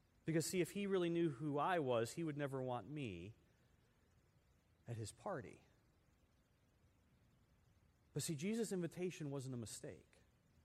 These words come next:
Jesus knew exactly who he was talking to. He knew all about her past, and so Jesus lets her in on a little secret. And he says to her in verse sixteen, he says, "Go, call your husband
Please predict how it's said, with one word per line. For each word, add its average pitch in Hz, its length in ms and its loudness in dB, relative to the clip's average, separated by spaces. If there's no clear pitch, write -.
Jesus 196 460 2
knew 170 220 4
exactly 135 880 -4
who 143 160 0
he 131 120 0
was 117 180 -2
talking 160 400 -6
to. 101 120 -8
He 156 180 -2
knew 175 180 2
all 175 380 4
about 160 360 0
her 147 100 -6
past, 139 440 -2
and 123 100 -8
so 147 120 -2
Jesus 190 560 -2
lets 151 200 -2
her 156 100 -4
in 151 220 -2
on 127 160 -2
a 123 60 0
little 120 180 -2
secret. - 640 -8
And 151 100 2
he 143 60 4
says 170 380 4
to 151 100 -2
her 143 200 0
in 135 120 0
verse 135 260 0
sixteen, - 460 -4
he 131 60 0
says, 131 200 0
"Go, - 280 -2
call 175 380 6
your 170 120 2
husband 131 460 -4